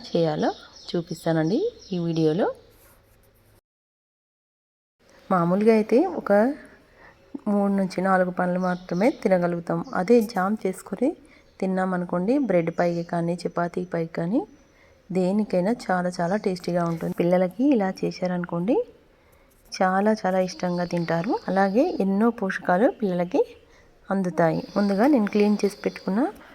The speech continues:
నేరేడు పండ్లలో కొద్దిగా వాటర్ని యాడ్ చేసి ఒక టెన్ to ఫిఫ్టీన్ మినిట్స్ ఇలా స్టవ్ పై పెట్టుకోవాలండి. అప్పుడైతే దానిలో ఉన్న గింజ అనేది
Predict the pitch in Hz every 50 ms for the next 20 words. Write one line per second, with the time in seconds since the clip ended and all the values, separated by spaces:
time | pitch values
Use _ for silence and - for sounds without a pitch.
0 | - - - - - 190 185 190 190 190 190 190 180 180 175 190 254 370 - -
1 | - - - - - 208 180 180 196 - 208 - 254 262 240 196 180 180 - 190
2 | 190 220 226 208 180 180 175 - 180 175 - - 302 440 - - - - - -
3 | - - 196 - - 262 349 - - - - - 202 196 190 - 240 240 - -
4 | - - 196 190 190 185 180 180 185 180 - 285 370 440 392 302 190 196 202 254
5 | 381 440 - - - _ - - - _ _ _ _ - - - - 196 180 175
6 | 185 214 269 294 202 - - - - 175 175 175 170 165 165 180 247 370 523 554
7 | - 208 - - 202 196 196 - 285 392 466 480 - - 220 220 208 202 196 196
8 | 202 202 202 202 196 196 190 185 190 190 190 190 190 185 185 185 180 180 262